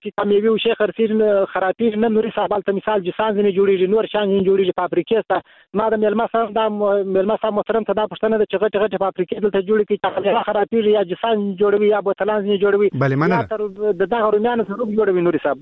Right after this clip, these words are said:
Speaker 1: دغه پوښتنه
Speaker 2: مننه.
Speaker 1: مې د میلمه څخه.
Speaker 2: مننه، کور ودان اتل صاحب، چې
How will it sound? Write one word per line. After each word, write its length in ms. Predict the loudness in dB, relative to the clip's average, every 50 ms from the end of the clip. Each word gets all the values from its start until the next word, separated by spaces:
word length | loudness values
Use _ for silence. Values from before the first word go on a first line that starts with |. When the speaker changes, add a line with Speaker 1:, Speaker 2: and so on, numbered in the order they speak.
| -2 -2
Speaker 1:
دغه 120 | 0 0 0 -2 -4 -6 -16 -20 -18 -10 -6
پوښتنه 200 | -4 -2 0 2
Speaker 2:
مننه. 160 | 2 2 2
Speaker 1:
مې 60 | 2
د 100 | 0 0 0
میلمه 160 | 0 0 -2 -2 -6
څخه. 160 | -8 -12 -12 -12 _ _ _ _ _ _ -12 -4 -2 0 2
Speaker 2:
مننه، 300 | 2 2 2 2 2 0 0 0
کور 140 | 0 0 2
ودان 300 | 2 2 2 2 0 2
اتل 420 | 0 0 -2 -2 -2 0 0 0 -2
صاحب، 480 | -4 -8 -16 -16 -14 -8 -2 -2 -2 -2
چې 140 | -2 -2